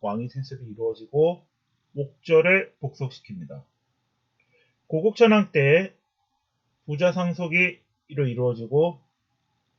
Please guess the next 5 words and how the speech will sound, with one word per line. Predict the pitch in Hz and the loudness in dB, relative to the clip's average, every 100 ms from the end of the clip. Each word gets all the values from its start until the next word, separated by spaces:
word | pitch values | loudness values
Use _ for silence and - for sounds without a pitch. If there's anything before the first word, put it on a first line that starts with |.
| _ _ _ _ _ _ _ _ _ _ _ _ _ _ _ _ _ - | _ _ _ _ _ _ _ _ _ _ _ _ _ _ _ _ _ -12
부족 | 170 190 208 | -10 -8 -10
중심의 | 220 208 202 196 | -6 -6 -4 -4
오부제가 | 151 131 135 123 110 131 | -4 -4 -6 -6 -4 -6
행정 | 135 208 208 202 190 | -6 -6 -2 -2 -4
중심의 | 175 170 190 185 196 190 | -6 -10 -8 0 0 0